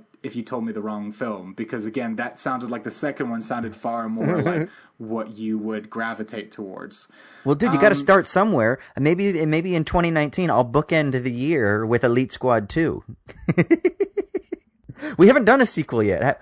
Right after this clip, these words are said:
Speaker 2: we
Speaker 1: No, I
Speaker 2: haven't
Speaker 1: don't
Speaker 2: done
Speaker 1: think
Speaker 2: that,
Speaker 1: so.
Speaker 2: have
Speaker 1: Though
Speaker 2: we?
Speaker 1: it was funny 'cause I clearly don't know our own back catalog, 'cause I said the other day that we'd only done one documentary, and we've actually done, like, two other documentaries as well. We've done, like, I think at this point we've done something like four documentaries, and I said
Speaker 2: Well,
Speaker 1: we'd
Speaker 2: we did,
Speaker 1: only
Speaker 2: like,
Speaker 1: ever
Speaker 2: F
Speaker 1: done
Speaker 2: for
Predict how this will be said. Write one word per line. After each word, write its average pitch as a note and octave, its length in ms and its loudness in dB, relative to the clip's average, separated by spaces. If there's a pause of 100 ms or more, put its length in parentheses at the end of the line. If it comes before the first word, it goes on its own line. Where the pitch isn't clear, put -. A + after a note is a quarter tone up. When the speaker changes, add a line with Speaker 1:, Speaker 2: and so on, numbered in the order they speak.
(100)
Speaker 2:
we F3+ 100 6
Speaker 1:
No, G#3 80 10
I - 20 8
Speaker 2:
haven't A#3+ 140 6
Speaker 1:
don't G#3 140 8
Speaker 2:
done - 0 -
Speaker 1:
think E3 100 6
Speaker 2:
that, G#2 60 4
Speaker 1:
so. - 80 2
Speaker 2:
have C3 100 4
Speaker 1:
Though F3+ 160 0
Speaker 2:
we? F3+ 100 -6
Speaker 1:
it - 20 -2
was E3+ 140 -6
funny F3+ 220 -4
'cause D3+ 200 -4
I D#3+ 260 -4
clearly D#3 340 -4
don't D3 220 -2
know C#3 180 0
our C3+ 120 -2
own C3+ 280 -4
back B2+ 240 -6
catalog, B2 500 -4
'cause A#2+ 140 -6
I B2 100 -4
said A#2+ 220 -4
the A#2+ 100 -4
other A#2 160 -4
day A2+ 240 -4
that A2 140 -8
we'd B2 100 -6
only A#2 220 -4
done A2 200 -4
one A#2 200 -6
documentary, A2+ 560 -6
and G#2+ 80 -6
we've G#2+ 140 -8
actually A2+ 240 -8
done, G#2+ 140 -8
like, G2+ 180 -14
two A2+ 280 -8
other G#2+ 220 -8
documentaries A#2 720 -8
as G#2+ 120 -8
well. A2 220 -6
We've A#2 100 -6
done, B2 200 -4
like, A#2 260 -8 (260)
I B2+ 60 -6
think C#3+ 180 0
at D3+ 100 -4
this C#3 140 -2
point C3+ 240 -4
we've B2+ 120 -6
done B2 180 -4
something B2 220 -6
like A2 100 -6
four A#2 280 -6
documentaries, A#2 680 -6
and A2 80 -6
I A2 80 -6
said A2+ 200 -8
Speaker 2:
Well, D#3+ 120 2
Speaker 1:
we'd E3+ 40 6
Speaker 2:
we - 20 6 (100)
did, G#3+ 40 4
Speaker 1:
only G3+ 80 6
Speaker 2:
like, D3 80 0
Speaker 1:
ever D3+ 40 6
Speaker 2:
F D#3 80 4
Speaker 1:
done E3 80 0
Speaker 2:
for B2+ 80 2